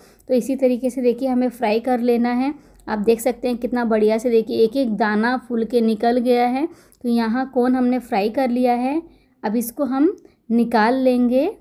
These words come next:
देखिए, सारे ही कॉर्न हमें निकाल लेने हैं। आप देख सकते हैं कितना क्रिस्पी बना है, देखने में कितना टेस्टी लग रहा है। आप इसको ऐसे भी खा सकते हैं, क्योंकि इसमें नमक, मिर्ची पहले से ही मैंने डाल दिया था। तो पर मैं इसका एक चाट बनाऊँगी क्रिस्पी कॉर्न का।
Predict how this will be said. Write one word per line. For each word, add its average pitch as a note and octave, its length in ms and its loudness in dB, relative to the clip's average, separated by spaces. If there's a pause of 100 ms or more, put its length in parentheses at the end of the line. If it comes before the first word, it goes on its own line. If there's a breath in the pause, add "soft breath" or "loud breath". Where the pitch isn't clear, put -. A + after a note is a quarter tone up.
(440)
देखिए, G3+ 300 -4
सारे G#3+ 260 -2
ही A#3+ 100 4
कॉर्न B3+ 240 0
हमें B3 200 2
निकाल A#3 320 0
लेने A#3 240 0
हैं। A#3 80 -2
आप A3+ 100 -2
देख A3 200 -2
सकते A#3+ 280 -4
हैं A#3 120 -6
कितना A#3+ 360 -2
क्रिस्पी A#3 580 -4
बना G#3+ 220 0
है, A3+ 200 -2
देखने G#3+ 320 0
में A#3 140 0
कितना A3+ 220 -6
टेस्टी A3 340 -2
लग A3 160 0
रहा G#3+ 100 0
है। A#3+ 160 -2 (360 loud breath)
आप G#3+ 200 -4
इसको A3+ 260 -2
ऐसे A3+ 300 2
भी B3 140 -2
खा A3+ 240 -8
सकते A3+ 400 -6
हैं, A#3+ 200 0 (360 loud breath)
क्योंकि A#3 200 0
इसमें C4 200 0
नमक, A#3+ 500 2
मिर्ची A#3 460 0
पहले A3+ 340 0
से A#3+ 120 -4
ही B3 80 0
मैंने A#3 240 0
डाल G#3+ 280 2
दिया A3 240 0
था। A#3+ 240 -4 (320 loud breath)
तो A#3+ 100 -2
पर A#3+ 200 2
मैं A#3+ 140 2
इसका A#3+ 200 -4
एक A#3+ 160 -4
चाट A3 320 -2
बनाऊँगी A3+ 560 0
क्रिस्पी A#3 480 -4
कॉर्न A#3 280 -2
का। C4+ 220 -4